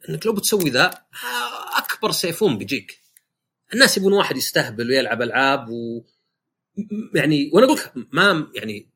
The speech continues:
أكيد الشخص اللي، يعني اللي، اللي قاعد يبث وذا أكيد في مهارات، يعني ما، مو بعبث يعني.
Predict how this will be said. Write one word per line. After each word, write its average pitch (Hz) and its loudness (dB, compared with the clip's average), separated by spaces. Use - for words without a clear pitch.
أكيد 214 2
الشخص 113 -4
اللي، 110 -12
يعني 117 -6
اللي، 117 -4
اللي 113 -4
قاعد 110 -4
يبث 123 -6
وذا 117 -2
أكيد - -4
في - 0
مهارات، 113 -4
يعني - -20
ما، 120 -8
مو 127 -4
بعبث 110 -4
يعني. - -16